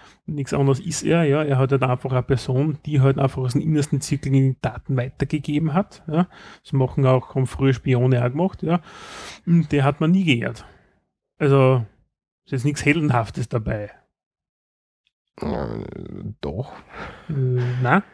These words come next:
Speaker 2: Doch, er hat sein Leben aufs Spiel gesetzt.
Speaker 1: Ja, das haben andere auch schon gemacht und die haben nichts gekriegt. Also,
Speaker 2: Ja,
Speaker 1: äh,
Speaker 2: sicher, aber er ist jetzt, aber es ist, ist jetzt halt, er ist damit in die Öffentlichkeit gegangen und hat deswegen auch die,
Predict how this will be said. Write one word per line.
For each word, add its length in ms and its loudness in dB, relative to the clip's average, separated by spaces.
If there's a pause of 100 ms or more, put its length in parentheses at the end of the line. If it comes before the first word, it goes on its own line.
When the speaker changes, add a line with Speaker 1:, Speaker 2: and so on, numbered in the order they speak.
(320)
Speaker 2:
Doch, 220 0
er 80 4
hat 100 2
sein 120 6
Leben 280 4
aufs 120 0
Spiel 200 -6
gesetzt. 400 -4 (300)
Speaker 1:
Ja, 80 -10
das 140 -6
haben 100 0
andere 360 0
auch 60 2
schon 160 -8
gemacht 220 -10
und 120 -4
die 60 2
haben 100 2
nichts 240 -4
gekriegt. 360 -12
Also, 120 -2 (280)
Speaker 2:
Ja, 140 6 (140)
Speaker 1:
äh, 60 6
Speaker 2:
sicher, 160 6
aber 140 4
er 140 8
ist 120 2
jetzt, 180 4
aber 200 4
es 160 2
ist, 200 0
ist 200 -2
jetzt 260 -2
halt, 200 0 (560)
er 140 4
ist 120 -2
damit 180 4
in 120 4
die 60 2
Öffentlichkeit 540 -2
gegangen 320 -4
und 100 -2
hat 140 0 (400)
deswegen 800 2
auch 140 -4
die, 420 -4